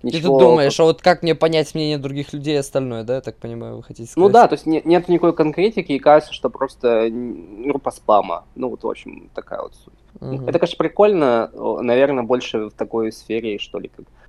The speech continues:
Speaker 2: Twitch, допустим, на их площадке. То есть когда там спам... э,
Speaker 1: В чатике
Speaker 2: идет с-
Speaker 1: пошел.
Speaker 2: Да, эм-, эмоциями это прикольно, а как-то ВКонтакте, ну, это, это забавно, но я не скажу, что я прям тащусь от этого. Просто забавно.
Speaker 1: Ну, я как модератор вас тоже понимаю, но вы понимаете, кстати, что от фразы "мы банить не будем",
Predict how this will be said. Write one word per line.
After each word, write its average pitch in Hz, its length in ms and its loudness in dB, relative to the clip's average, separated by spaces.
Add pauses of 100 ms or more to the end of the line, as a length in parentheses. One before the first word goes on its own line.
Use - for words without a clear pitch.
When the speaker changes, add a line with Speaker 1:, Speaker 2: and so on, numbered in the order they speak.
(100)
Speaker 2:
Twitch, 110 420 -10
допустим, - 420 -12
на 87 160 -6
их - 80 -10
площадке. - 600 -6
То - 60 -20
есть - 100 -20
когда 110 180 -4
там 95 180 -8
спам... 110 360 -6 (140)
э, 107 40 -20 (300)
Speaker 1:
В 80 80 -12
чатике 143 360 0
Speaker 2:
идет 123 120 -8
с- - 40 -18
Speaker 1:
пошел. 127 340 -10 (300)
Speaker 2:
Да, 135 260 6
эм-, 104 220 -6 (180)
эмоциями 147 480 -2
это 127 160 -6
прикольно, - 460 -8 (320)
а 92 40 -4
как-то 107 360 -10
ВКонтакте, 139 500 -10
ну, 127 160 -6 (420)
это, - 180 0
это 165 180 2
забавно, 165 400 6
но 131 160 0
я 135 100 -2
не 135 80 -4
скажу, 135 260 -4
что - 180 -10
я 104 120 -4
прям 98 240 -10
тащусь - 340 -18
от - 120 -20
этого. 95 320 -16 (440)
Просто - 220 -12
забавно. 90 460 -4
Speaker 1:
Ну, 160 140 -6
я 202 260 2
как - 220 0
модератор 185 580 6
вас 190 200 8
тоже 165 260 2
понимаю, 180 420 2
но 170 100 4
вы 165 120 2
понимаете, 208 480 4
кстати, 180 340 -2
что 175 400 4
от 165 120 2
фразы 170 420 2
"мы 165 140 0
банить 160 360 0
не 180 100 2
будем", 175 440 0